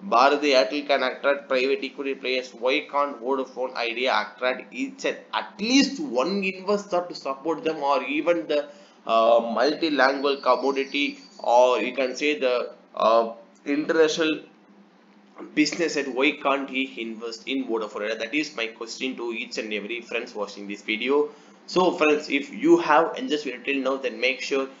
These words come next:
you click the subscribe button and don't forget to visit tonight, because today, today night is gonna be a massive, massive, massive video for Vodafone Idea.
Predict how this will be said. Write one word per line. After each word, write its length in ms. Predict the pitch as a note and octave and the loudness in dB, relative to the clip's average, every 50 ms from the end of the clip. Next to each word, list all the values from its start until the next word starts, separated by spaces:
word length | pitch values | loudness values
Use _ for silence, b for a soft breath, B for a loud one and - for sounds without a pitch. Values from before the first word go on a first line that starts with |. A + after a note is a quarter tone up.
| B B - | B B -6
you 180 | G#2+ A#2 B2 | -6 -4 -4
click 160 | A#2+ - E3 D3 | -4 -4 -6 -6
the 60 | D3 | -4
subscribe 460 | - C3+ A#2+ - - - D#3 D3+ C#3 | -2 -2 -2 -2 -2 0 0 2 2
button 340 | C#3 C#3 C#3+ C#3+ C#3+ D3+ D3+ - - - - | 2 0 0 0 0 0 -4 -8 -14 -10 -4
and 300 | - - A2 A#2 - - | -2 -2 -2 -2 -2 2
don't 260 | D#3 E3+ G3+ G#3+ G#3 | 4 6 6 6 6
forget 380 | G3 - D#3 D3+ - D3 D#3+ D#3 | 4 2 2 2 2 2 2 0
to 80 | C#3 C3 | 0 -2
visit 340 | C3 C3+ - - - - | -4 -4 -4 -6 -6 -4
tonight, 540 | - C#3+ C#3+ D3+ D#3 D3+ C#3+ - - - - | -6 -4 0 2 2 4 2 0 -2 -6 -6
because 500 | C#3 C#3 B2 C3+ D#3+ D#3 C#3 C3 - - | -4 -4 2 4 6 6 6 4 2 -4
today, 360 | - C#3+ C#3 D3 D3 D3 - - - | -8 -2 2 2 2 2 -2 -6 -8
today 280 | D3 C#3 D#3 D#3+ D#3+ | -4 0 2 2 2
night 400 | D3 C3+ C3 C#3+ D#3+ E3+ E3+ - | 2 2 2 2 2 2 0 -2
is 100 | - - | -6 -10
gonna 220 | - - D3 C#3+ D3 | -4 -2 -2 0 2
be 100 | D3+ C#3+ | 0 0
a 80 | A#2+ | 0
massive, 800 | A2+ G#2+ A2+ A#2 B2 B2+ C3+ D#3+ F3 E3+ - - F#3+ F3 D#3+ D3+ | -2 -4 -6 -2 4 6 8 8 8 6 2 -2 -2 -2 -2 -4
massive, 600 | C3 B2 A#2+ C3+ D3 D3+ D3+ - - D#3 D#3 C#3 - | -4 0 2 4 4 4 2 0 -4 -4 -4 -4 -6
massive 640 | G2+ G2+ G#2+ A#2 A#2+ C3+ D3+ D3+ - - E3 D#3+ | -12 -8 0 2 2 4 2 0 -2 -4 -4 -4
video 480 | D3 A#2+ G#2+ G#2+ C3 C3+ C3+ C#3+ C3+ C3 | -4 -8 -8 -4 -4 -2 0 2 0 0
for 180 | - B2+ B2 A#2 | 0 -2 -2 -2
Vodafone 480 | A2+ A#2+ B2 A#2+ A#2 - A#2+ A#2 A2+ | -2 -4 -4 -4 -6 -6 -8 -8 -8
Idea. 400 | A2+ B2 B2+ C#3 F3 E3+ B B | -6 -2 4 4 4 4 B B